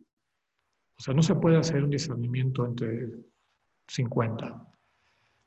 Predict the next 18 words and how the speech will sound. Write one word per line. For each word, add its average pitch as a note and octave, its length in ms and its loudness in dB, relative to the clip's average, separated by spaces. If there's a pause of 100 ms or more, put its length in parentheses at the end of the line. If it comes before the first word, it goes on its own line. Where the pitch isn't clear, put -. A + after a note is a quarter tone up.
(160)
Necesitamos C3 720 0
grupos C3 340 6
más B2+ 180 0
pequeños C#3 760 4
donde B2 260 0
se - 140 -4
pueda C3 400 0
t-, C3 160 -4
ir C#3 260 2
trabajando D3+ 920 2 (400)
esta, D3 720 2 (200)
eh, B2 500 0 (460)
este C#3+ 240 2
proceso D#3+ 600 4
de B2+ 100 4
discernimiento B2 720 0
más B2 300 -2
fino D3 420 4